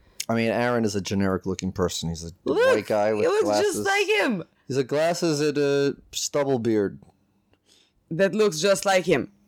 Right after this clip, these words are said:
Speaker 2: This is cool.
Speaker 1: Okay.
Speaker 2: When
Speaker 1: A
Speaker 2: I saw it, I
Speaker 1: million
Speaker 2: was like,
Speaker 1: people.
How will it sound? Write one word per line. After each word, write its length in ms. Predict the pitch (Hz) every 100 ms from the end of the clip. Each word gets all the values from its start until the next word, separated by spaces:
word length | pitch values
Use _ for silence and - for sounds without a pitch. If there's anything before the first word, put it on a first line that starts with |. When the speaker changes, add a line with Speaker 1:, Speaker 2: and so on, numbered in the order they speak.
| - - _ _ _
Speaker 2:
This 180 | 170 165
is 140 | 165
cool. 340 | - 156 131 - -
Speaker 1:
Okay. 340 | 104 95 76 92 - _ _ _
Speaker 2:
When 180 | - 240
Speaker 1:
A 40 |
Speaker 2:
I 40 | 165
saw 60 |
it, 20 |
I 20 | 196
Speaker 1:
million 240 | 208 208 180
Speaker 2:
was 100 | -
like, 80 |
Speaker 1:
people. 120 | -